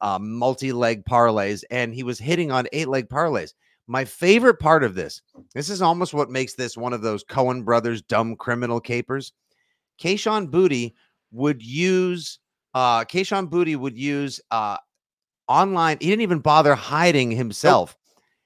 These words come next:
Speaker 1: He at, used the gambling handle at Kayshon Boutte seven. Uh, and then this is my favorite one. Hold on. I think he actually used one that was called, wait, you ready for this one? Andy, tell me, stop me if you heard this one.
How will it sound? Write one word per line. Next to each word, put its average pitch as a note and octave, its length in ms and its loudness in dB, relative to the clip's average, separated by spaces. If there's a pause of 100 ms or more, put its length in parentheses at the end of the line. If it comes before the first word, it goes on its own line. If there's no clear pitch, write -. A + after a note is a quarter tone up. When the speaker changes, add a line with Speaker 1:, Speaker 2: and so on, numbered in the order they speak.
(140)
Speaker 1:
He D#3+ 160 2
at, D3 260 2
used D#3 280 2
the D#3 80 0
gambling D3+ 480 -2
handle C#3 500 0
at D#3 300 0
Kayshon E3 640 2
Boutte E3 360 6
seven. F3 520 2 (400)
Uh, B2 420 8
and C#3+ 160 0
then E3 160 0
this E3+ 160 -2
is E3 140 -8
my D3 160 2
favorite C3+ 400 -2
one. G2 180 0
Hold A2+ 160 2
on. G2 80 2
I G#2 80 0
think F#3 240 -6
he F3+ 160 2
actually D#3 340 -2
used C#3+ 260 -2
one C3 220 4
that A#2 120 0
was A#2+ 120 -2
called, A2 360 2
wait, G2+ 240 -2
you F2+ 100 -12
ready G#2+ 160 -2
for A2+ 140 -4
this A2 120 -4
one? B2 140 -8
Andy, A2 240 -4
tell A#2 220 -2
me, A#2 100 -8
stop A2+ 240 -2
me B2 60 0
if A2+ 100 -2
you G#2+ 60 0
heard A2+ 160 2
this G2 120 -6
one. F2+ 160 -4